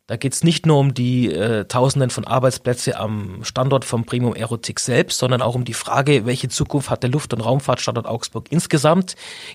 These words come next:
Gibt's hier ein Cluster, das wachsen kann, das wirklich die Kompetenz hat oder nicht? Und deswegen sehe ich diese Zerschlagung so kritisch, weil es, äh,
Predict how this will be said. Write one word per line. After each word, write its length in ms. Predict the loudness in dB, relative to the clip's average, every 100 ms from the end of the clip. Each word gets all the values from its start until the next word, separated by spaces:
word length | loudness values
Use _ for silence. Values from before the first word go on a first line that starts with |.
| 0
Gibt's 240 | 0 0
hier 160 | 0 2
ein 180 | 0 0
Cluster, 460 | 2 2 2 0
das 240 | 0 0 0
wachsen 360 | 0 0 -2
kann, 260 | 2 0 0
das 220 | -6 -2
wirklich 280 | 0 0 -4
die 80 | -4
Kompetenz 540 | -6 -6 -4 -2 -2
hat 100 | -4
oder 200 | -6 -4
nicht? 320 | -2 -2 -4 -18 -20 -20 -20 -20 -16 -16 -4
Und 80 | -2
deswegen 300 | 2 4 4
sehe 140 | 4
ich 100 | 2
diese 200 | -2 -2
Zerschlagung 600 | -2 -2 0 2 2 2
so 140 | -2
kritisch, 520 | -6 -10 -8 -8 -8 -4
weil 240 | -4 -4
es, 360 | -6 -6 -6 0
äh, 220 | 0